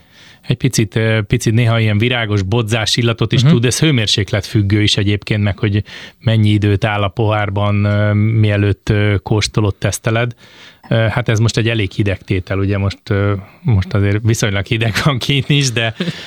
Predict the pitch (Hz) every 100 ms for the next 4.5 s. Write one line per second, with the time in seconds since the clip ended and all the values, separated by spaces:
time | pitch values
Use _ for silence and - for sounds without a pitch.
0 | 226 - 107 117 110 104 113 101 - -
1 | - - 131 - 139 143 139 135 135 135
2 | 143 135 120 107 113 104 120 107 - 110
3 | 104 104 - 98 104 104 110 117 104 101
4 | 104 98 101 101 101